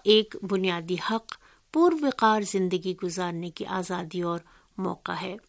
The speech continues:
یہ حق ملک کے شہریوں کو کتنا حاصل ہے؟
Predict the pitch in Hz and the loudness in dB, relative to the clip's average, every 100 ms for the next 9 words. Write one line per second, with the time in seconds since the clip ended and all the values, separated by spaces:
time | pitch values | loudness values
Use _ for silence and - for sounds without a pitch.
0 | _ _ _ - - - 214 262 240 233 | _ _ _ -20 -18 -4 4 4 4 0
1 | - 190 208 214 - 202 - 190 175 180 | -2 -2 0 0 0 0 2 -2 -2 -2
2 | 185 180 226 - 233 247 240 202 175 - | -4 -2 -6 -6 -8 -4 -4 -4 -8 -6
3 | 185 185 | -8 -6